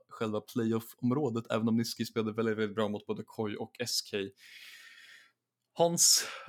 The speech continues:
över X-kick. Ja, eh, egentligen så tycker jag inte det här borde vara en riktig contest. Hans är den bästa A D carryn i ligan och det är inte s-, det är inte jätteclose bland de två i, i mina ögon åtminstone. Tycker inte jag behöver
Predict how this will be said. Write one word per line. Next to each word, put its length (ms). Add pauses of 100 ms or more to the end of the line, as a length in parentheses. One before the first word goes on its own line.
över 160
X-kick. 500 (460)
Ja, 440 (120)
eh, 320 (160)
egentligen 320
så 100
tycker 140
jag 40
inte 120
det 60
här 80
borde 180
vara 100
en 80
riktig 180
contest. 420
Hans 280
är 140
den 140
bästa 280
A 40
D 100
carryn 300
i 40
ligan 540
och 100
det 80
är 160
inte 200
s-, 420
det 100
är 40
inte 160
jätteclose 720
bland 180
de 160
två 260 (480)
i, 420
i 40
mina 220
ögon 200
åtminstone. 420 (1500)
Tycker 200
inte 140
jag 80
behöver 420